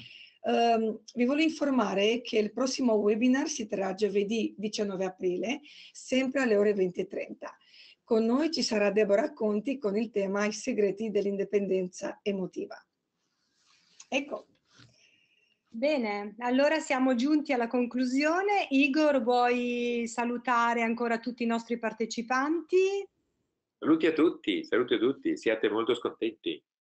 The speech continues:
Speaker 1: Ecco.
Speaker 2: <laughs> Grazie Igor.
Speaker 1: Grazie
Speaker 2: E
Speaker 1: Igor, grazie di tutto.
Speaker 2: grazie di essere stato con noi questa sera per questa bellissima e interessante serata. E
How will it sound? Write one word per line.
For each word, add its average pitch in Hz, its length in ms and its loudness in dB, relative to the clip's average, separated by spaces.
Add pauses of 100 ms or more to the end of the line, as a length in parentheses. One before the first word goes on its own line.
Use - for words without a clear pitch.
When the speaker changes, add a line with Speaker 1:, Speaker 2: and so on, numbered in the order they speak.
(420)
Speaker 1:
Ecco. 214 480 -6
Speaker 2:
<laughs> - 20 -14
Grazie 240 580 -6
Igor. 311 440 0 (880)
Speaker 1:
Grazie 233 440 0
Speaker 2:
E 247 140 6
Speaker 1:
Igor, 226 160 4
grazie 226 360 -6
di 247 140 -4
tutto. 240 520 -2
Speaker 2:
grazie - 440 -4
di 269 120 -10
essere 233 720 0
stato 254 360 -2
con 254 200 0
noi 254 120 2
questa 247 320 -4
sera 269 400 2
per 247 160 -4
questa 226 300 -2
bellissima 220 960 -2
e 233 80 -8
interessante 220 920 -4
serata. 196 800 -2 (420)
E 208 920 -4